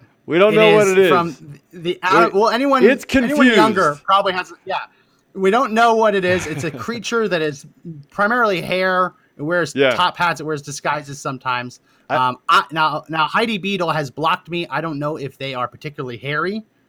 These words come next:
Speaker 1: Sean
Speaker 2: You might
Speaker 1: Beadle?
Speaker 2: have better, you might
Speaker 1: Sean
Speaker 2: have
Speaker 1: Beadle?
Speaker 2: better, uh, experience. Sean, I don't, I don't,
Speaker 1: Sean
Speaker 2: I don't know.
Speaker 1: Beadle.
Speaker 2: She, that person has
Speaker 1: It's
Speaker 2: blocked
Speaker 1: confused.
Speaker 2: me. Um,
Speaker 1: It's confused.
Speaker 2: so that's why. Uh, so s-, not particularly hairy, just a little confused.
Speaker 1: Yeah.
Speaker 2: Got it.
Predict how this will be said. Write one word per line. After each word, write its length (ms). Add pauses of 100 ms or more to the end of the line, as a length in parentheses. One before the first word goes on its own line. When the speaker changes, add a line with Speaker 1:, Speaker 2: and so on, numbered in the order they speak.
(140)
Speaker 1:
Sean 140
Speaker 2:
You 60
might 140
Speaker 1:
Beadle? 200
Speaker 2:
have 80
better, 440 (840)
you 140
might 120
Speaker 1:
Sean 80
Speaker 2:
have 140
Speaker 1:
Beadle? 180
Speaker 2:
better, 180
uh, 380 (100)
experience. 460
Sean, 260
I 140
don't, 180
I 100
don't, 160
Speaker 1:
Sean 140
Speaker 2:
I 20
don't 120
know. 140
Speaker 1:
Beadle. 40
Speaker 2:
She, 200 (200)
that 220
person 300
has 80
Speaker 1:
It's 100
Speaker 2:
blocked 140
Speaker 1:
confused. 600
Speaker 2:
me. 60 (260)
Um, 360 (500)
Speaker 1:
It's 180
confused. 160
Speaker 2:
so 80
that's 240
why. 240
Uh, 220 (320)
so 160
s-, 180
not 260
particularly 380
hairy, 320
just 180
a 40
little 160
confused. 400
Speaker 1:
Yeah. 80
Speaker 2:
Got 100
it. 60